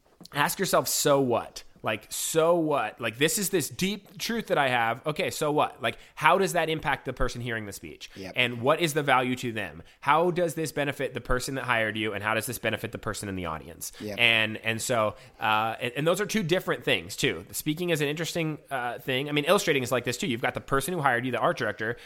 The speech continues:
Speaker 1: and that person is, is, like, you have to please them. But also, ultimately, you need to be pleasing to the person who sees the ad or reads the
Speaker 2: Piece-,
Speaker 1: thing or
Speaker 2: buys the
Speaker 1: watches the video.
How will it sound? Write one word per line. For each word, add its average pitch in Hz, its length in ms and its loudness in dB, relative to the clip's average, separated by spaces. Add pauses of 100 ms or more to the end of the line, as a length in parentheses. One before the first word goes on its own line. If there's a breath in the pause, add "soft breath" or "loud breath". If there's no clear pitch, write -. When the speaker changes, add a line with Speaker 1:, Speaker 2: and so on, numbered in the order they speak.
(100)
Speaker 1:
and 117 220 -2
that 151 180 6
person 131 460 -2 (240 loud breath)
is, 123 420 2
is, 123 380 -6
like, 120 160 -4
you 139 80 0
have - 80 -6
to 127 80 -10
please 139 320 -2
them. 165 180 2
But 139 120 0
also, 170 520 2
ultimately, 170 400 0
you 143 80 -2
need 147 80 0
to 139 80 -2
be 127 80 -6
pleasing 135 300 -2
to 120 100 -6
the 117 60 -2
person 120 320 -4
who 113 100 -4
sees 117 260 -4
the 107 140 -2
ad 104 240 4
or 101 100 -4
reads 110 280 -2
the 117 140 0
Speaker 2:
Piece-, 104 120 0
Speaker 1:
thing 107 240 -2
or 120 60 0
Speaker 2:
buys 131 80 4
the 131 60 6
Speaker 1:
watches 113 180 0
the 120 80 -2
video. 120 100 -2